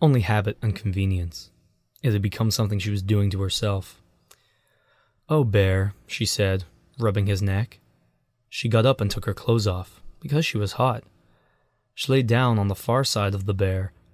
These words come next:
away from the fire, and a little bit away from him, and began in her desolation to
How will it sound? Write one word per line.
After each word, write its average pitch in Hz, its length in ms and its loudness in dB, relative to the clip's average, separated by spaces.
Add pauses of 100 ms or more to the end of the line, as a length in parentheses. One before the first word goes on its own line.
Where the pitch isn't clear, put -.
(160)
away 107 260 4
from - 180 -4
the 95 80 -4
fire, 98 480 -4 (460)
and 131 100 0
a 131 60 4
little 165 240 2
bit 165 140 2
away 170 220 2
from 117 200 0
him, 98 280 0
and 113 80 0
began 110 320 2
in 104 80 2
her 101 120 0
desolation 113 760 -2
to - 80 -12